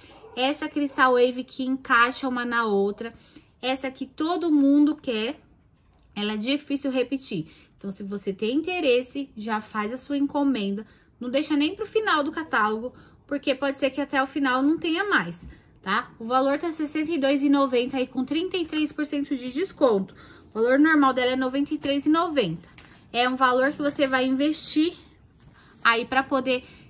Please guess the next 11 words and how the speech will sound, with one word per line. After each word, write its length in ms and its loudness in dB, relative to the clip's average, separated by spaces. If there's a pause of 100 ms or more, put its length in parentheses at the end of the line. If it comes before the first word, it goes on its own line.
(200)
comer 400 2
saudável 840 2 (380)
e 320 -2 (220)
sem 300 0
perigo 340 -2
do 80 -10
seu 300 -2 (640)
pote 320 0
estragar 640 0
com 120 -10
facilidade, 880 -6